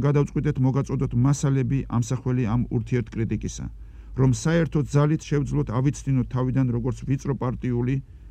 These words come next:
ანუ განაჩენური, ბრალმდებლური თვალსაზრისი, ისე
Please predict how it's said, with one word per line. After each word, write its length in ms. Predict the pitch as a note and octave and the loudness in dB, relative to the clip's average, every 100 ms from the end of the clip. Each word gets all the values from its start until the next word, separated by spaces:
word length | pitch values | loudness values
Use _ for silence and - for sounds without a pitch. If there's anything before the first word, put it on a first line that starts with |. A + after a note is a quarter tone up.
| - | 0
ანუ 220 | B2+ B2+ A#2+ - - - | 4 4 2 -2 -6 4
განაჩენური, 640 | C3 C3 A#2 B2+ A#2 A2 A2+ | 6 6 6 2 2 2 2
ბრალმდებლური 760 | A#2 B2+ B2+ B2+ A#2+ A#2+ A#2+ B2+ - - - - - - - - - | 4 4 4 4 2 0 0 0 -2 -6 -12 -16 -18 -20 -20 -16 0
თვალსაზრისი, 680 | C3+ C3 C#3+ C3+ C#3 D3+ D3+ - - - - | 2 4 2 2 0 2 0 0 -12 -10 2
ისე 260 | D#3+ - | 4 6